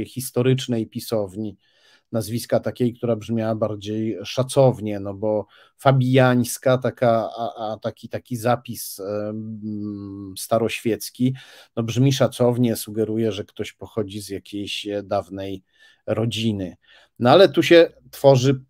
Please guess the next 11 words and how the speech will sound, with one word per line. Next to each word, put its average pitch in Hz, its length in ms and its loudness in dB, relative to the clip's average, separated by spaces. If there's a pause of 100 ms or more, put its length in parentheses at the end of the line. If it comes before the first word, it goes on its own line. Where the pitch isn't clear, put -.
(280)
pytanie 131 460 4
takie, 98 480 -6
czy, 143 540 2
e, 113 500 -2
ktoś 139 340 0
może 139 260 2
zmienić 131 440 0
swoje 123 300 -2
nazwisko 113 480 -4
po 120 120 -8
smoj-, 110 360 -4